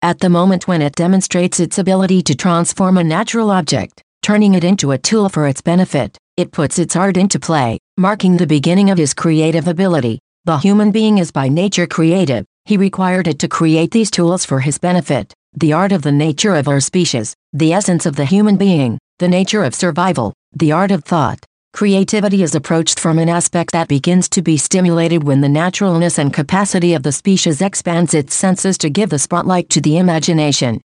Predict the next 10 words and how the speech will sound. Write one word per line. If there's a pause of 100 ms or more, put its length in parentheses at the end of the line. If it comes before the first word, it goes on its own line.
(120)
Representing
complex
emotions
in
a
painting
or
sculpture
becomes
beautiful.